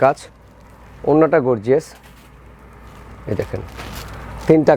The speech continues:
কালার আছে এটার মধ্যে, একটি কপার গোল্ড আছে। এই দেখেন কপার গোল্ডটা খুবই সুন্দর, একেবারে ডিফারেন্ট, এগুলো সম্পূর্ণ ইরানি,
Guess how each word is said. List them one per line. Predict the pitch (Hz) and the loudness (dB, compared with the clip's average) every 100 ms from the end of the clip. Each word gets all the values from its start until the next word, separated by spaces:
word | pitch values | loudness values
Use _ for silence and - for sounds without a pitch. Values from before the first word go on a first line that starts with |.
| - | 4
কালার | 123 113 | 2 2
আছে | 104 110 | 0 0
এটার | 113 | 2
মধ্যে, | 107 98 156 - - - - - - - - - | 0 0 -2 -4 -20 -20 -20 -20 -20 -18 -2 -2
একটি | - 131 | 0 0
কপার | - 135 156 135 | 0 2 2 4
গোল্ড | 139 117 | 2 0
আছে। | - 147 - - - - - - - - - - - - - | -2 -8 -8 -20 -20 -20 -20 -20 -20 -20 -20 -20 -20 -18 -6
এই | 113 - | -4 -4
দেখেন | - - - - - - - - - - - - - | -10 -14 -14 -18 -16 -16 -16 -16 -16 -16 -14 -12 0
কপার | 127 139 123 | 2 2 4
গোল্ডটা | 131 117 123 | 2 4 2
খুবই | 135 123 - | 2 0 0
সুন্দর, | 135 123 123 - - - - - - - - - | 0 4 2 0 -20 -20 -20 -20 -20 -20 -18 -6
একেবারে | 143 175 151 | 2 2 4
ডিফারেন্ট, | 147 - 123 98 | 2 2 0 0
এগুলো | 101 - | -4 -2
সম্পূর্ণ | 180 - 202 214 175 | -2 2 2 2 2
ইরানি, | 156 135 | 2 0